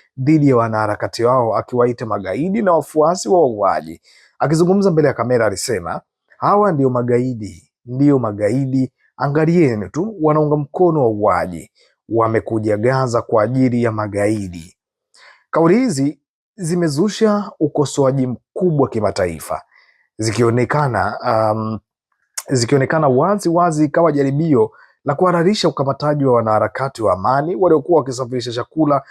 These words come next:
na mahitaji ya msingi kwa raia waliokwama ndani ya ukanda wa Gaza. Kumbuka kuwa Ben Gvir, mwanasiasa wa mlengo wa kulia mwenye msimamo mikali zaidi, mara nyingi amekuwa akihusishwa na sera zinazochochea mgawanyiko wa kidini na kikabila,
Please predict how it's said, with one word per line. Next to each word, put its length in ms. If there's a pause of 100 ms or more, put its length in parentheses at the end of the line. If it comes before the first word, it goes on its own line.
(240)
na 80
mahitaji 480
ya 60
msingi 680
kwa 180
raia 420
waliokwama 760
ndani 260
ya 60
ukanda 320
wa 140
Gaza. 480 (460)
Kumbuka 520
kuwa 500
Ben 300
Gvir, 500 (100)
mwanasiasa 680
wa 60
mlengo 300
wa 60
kulia 380
mwenye 220
msimamo 500 (160)
mikali 540
zaidi, 420 (360)
mara 220
nyingi 540
amekuwa 480
akihusishwa 640
na 80
sera 300
zinazochochea 640
mgawanyiko 540
wa 60
kidini 340
na 100
kikabila, 560